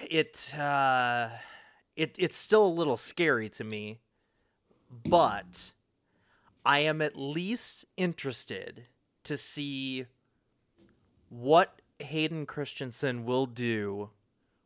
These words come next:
without George Lucas's shitty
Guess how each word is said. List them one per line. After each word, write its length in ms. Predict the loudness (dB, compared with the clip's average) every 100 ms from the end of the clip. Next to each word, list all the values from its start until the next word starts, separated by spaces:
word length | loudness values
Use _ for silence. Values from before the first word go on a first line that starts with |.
| _
without 1000 | -2 -2 -2 -6 4 6 6 4 -4 -10 -12 _ _ _ _ _ _ _ _ _ _ _ _ _ _ _ _ _
George 460 | -2 4 4 2 -4
Lucas's 920 | -4 -4 -4 -6 -2 0 -2 -4 -12 _ _
shitty 640 | -6 -2 0 4 2 2 -2